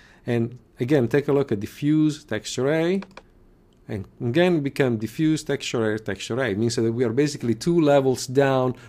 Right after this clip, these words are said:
looking at, at the top texture. And finally, I can find the image map. So this is the image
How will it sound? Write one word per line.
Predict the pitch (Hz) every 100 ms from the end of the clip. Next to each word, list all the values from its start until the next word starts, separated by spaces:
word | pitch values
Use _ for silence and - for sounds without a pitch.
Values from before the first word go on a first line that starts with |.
| -
looking | 127 151 143
at, | 123 127
at | 117
the | 117
top | 123 110 107 -
texture. | 110 120 - - - - - - - -
And | 117 117
finally, | - 131 160 147 80 67 - - - - _ - -
I | 131 190
can | 156 104
find | - 131 135 135 135 135 - _ - _ _
the | 120 - _ _
image | 226 226 120
map. | 82 58 - _ _ _ _ _ _ _ _ _ _ _ _ -
So | 123
this | 208 220 175
is | 160 147
the | 139 -
image | 175 180 185 185